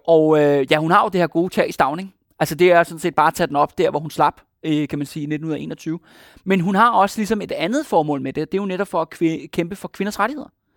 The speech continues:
For kvindepolitik inde i Socialdemokratiet. Og det interessante er, at fordi hun har simpelthen så godt tag i Stauning, hun bruger meget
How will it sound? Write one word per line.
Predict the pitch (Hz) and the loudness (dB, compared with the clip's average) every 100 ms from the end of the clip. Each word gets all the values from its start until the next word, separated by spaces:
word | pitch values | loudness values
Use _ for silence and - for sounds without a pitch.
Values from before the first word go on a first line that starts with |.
| _ - | _ -18
For | |
kvindepolitik | 165 247 294 170 160 - _ - _ | -4 -2 -2 -6 -8 -10 _ -20 _
inde | 226 | -2
i | 254 | -2
Socialdemokratiet. | 175 175 - 170 151 143 135 _ _ - - | 0 -2 -2 -8 -12 -14 -16 _ _ -12 -2
Og | 233 | 0
det | |
interessante | 208 202 277 285 240 | 0 0 0 2 2
er, | 175 | 2
at | 214 - | 2 0
fordi | 175 | -6
hun | 190 180 | -6 0
har | 220 | -2
simpelthen | 226 208 196 | -2 -8 -10
så | |
godt | 165 170 - | -2 -2 -2
tag | - 175 - | -2 -2 -2
i | 165 | -4
Stauning, | - 127 139 | -2 -2 -2
hun | 156 214 | -4 -4
bruger | 160 196 208 | 2 2 4
meget | 165 | 4